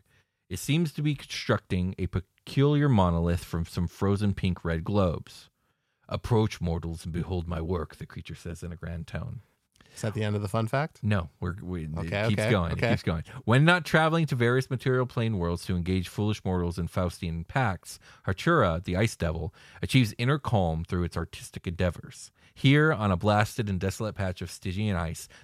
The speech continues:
Speaker 1: the devil eternally builds, alters, and rebuilds a teetering, multi-armed obelisk from frozen blocks. Up close, these blocks are identifiable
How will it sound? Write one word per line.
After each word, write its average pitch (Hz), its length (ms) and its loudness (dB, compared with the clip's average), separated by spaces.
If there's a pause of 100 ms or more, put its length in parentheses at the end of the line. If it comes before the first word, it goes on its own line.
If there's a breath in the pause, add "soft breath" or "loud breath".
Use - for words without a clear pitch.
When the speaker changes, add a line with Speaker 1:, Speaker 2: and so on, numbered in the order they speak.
Speaker 1:
the 98 60 -4
devil 101 260 2
eternally 117 600 0
builds, 98 540 0 (200)
alters, 92 420 -2
and 82 180 -4
rebuilds 85 460 0
a - 160 -8
teetering, 107 460 0
multi-armed 87 760 -2 (260 loud breath)
obelisk 92 520 -2
from 85 160 -8
frozen 90 400 -4
blocks. - 580 -10 (380 loud breath)
Up 123 180 0
close, 98 340 0
these 92 180 -2
blocks 95 300 0
are 90 140 0
identifiable 90 800 0